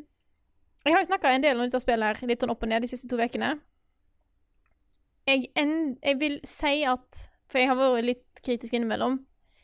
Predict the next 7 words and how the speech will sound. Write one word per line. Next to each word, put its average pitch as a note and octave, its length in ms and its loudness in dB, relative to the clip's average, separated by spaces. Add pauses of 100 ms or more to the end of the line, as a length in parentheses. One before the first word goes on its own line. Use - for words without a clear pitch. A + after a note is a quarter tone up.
(260)
men A#3+ 100 -2
det B3+ 120 4
spillet A3 480 0
er, A3+ 600 -6 (320)
altså, - 460 -2 (2000)
det B3+ 240 2
er B3 240 0